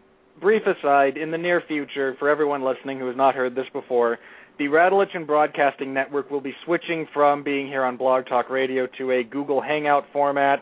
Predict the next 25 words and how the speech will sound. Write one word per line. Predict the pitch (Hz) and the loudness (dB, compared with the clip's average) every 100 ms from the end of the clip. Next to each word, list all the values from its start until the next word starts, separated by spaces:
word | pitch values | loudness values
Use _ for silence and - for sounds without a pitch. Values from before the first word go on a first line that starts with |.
| - - - - - _ _ _ - | -6 -20 -20 -20 -20 _ _ _ 2
After | 151 147 156 | 2 2 -2
the | 143 143 143 143 151 | 0 0 0 -2 -4
episodes | 147 135 143 135 | -4 -2 -2 0
are | 123 | -2
recorded, | 120 - 165 165 165 165 | 0 4 4 6 4 2
Mark's | 135 127 139 | -2 -2 -2
lovely | 135 131 131 | -2 0 -4
and | 123 | -2
talented | 131 123 123 123 | 0 0 -2 -8
wife | 123 139 135 - | 0 2 0 -4
will | 127 | -8
be | 127 127 127 | -6 -6 -6
uploading | 123 131 123 127 | -4 -2 -2 -4
them, | 123 120 - - | -10 -12 -16 -12
will | 120 | -8
be | 123 120 - _ _ _ 170 | -8 -10 -14 _ _ _ 0
changing | 170 160 165 | 0 0 0
them, | 151 | 2
uploading | 156 156 151 151 | 4 4 2 -2
them | 143 | -6
to | 131 | -6
YouTube, | 135 131 143 135 131 123 - - - _ 135 | -8 -8 -8 -6 -6 -8 -16 -20 -20 _ -4
and | 135 135 127 | 0 0 -2
you | 127 127 | -8 -8
can | - 127 127 | -6 -6 -8